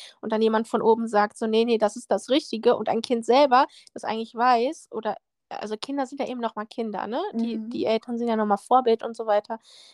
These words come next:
Speaker 1: Die vertrauen ja den Eltern und da, das Kind kann ja gar nicht so wirklich entscheiden. Ich habe da ja auch nicht entschieden. Ich wusste ja nicht, was ist 'ne Förderschule? Ich wusste
Speaker 2: Mhm.
Speaker 1: ja gar nicht, was eine Förderschule ist.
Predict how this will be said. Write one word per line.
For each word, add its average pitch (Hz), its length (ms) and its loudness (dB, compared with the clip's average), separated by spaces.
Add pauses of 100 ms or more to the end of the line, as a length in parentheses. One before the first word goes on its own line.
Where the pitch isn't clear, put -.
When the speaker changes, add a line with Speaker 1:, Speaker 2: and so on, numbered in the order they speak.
Speaker 1:
Die 240 60 -4
vertrauen 226 520 4
ja 226 100 -2
den 220 160 -6
Eltern 226 520 -8
und 208 240 -14 (160)
da, - 300 -2
das - 240 -12
Kind 247 300 -12
kann 269 240 -8
ja 220 100 -2
gar 202 180 -6
nicht 196 160 -6
so 208 140 -10
wirklich 214 260 -6
entscheiden. 196 400 0
Ich 214 120 -2
habe 294 120 4
da 269 60 6
ja 233 200 4 (280)
auch 285 220 2
nicht 247 180 -14
entschieden. 208 420 -12
Ich 196 160 -12
wusste 262 240 -6
ja 196 80 0
nicht, 202 160 -8
was 240 140 2
ist 262 140 -8
'ne 226 80 -2
Förderschule? 233 520 0
Ich 247 120 6
wusste 220 260 0
Speaker 2:
Mhm. - 0 -
Speaker 1:
ja 214 60 2
gar 208 200 -2
nicht, 202 160 -12
was 208 140 -8
eine 214 240 -6
Förderschule 226 640 -4
ist. - 320 -6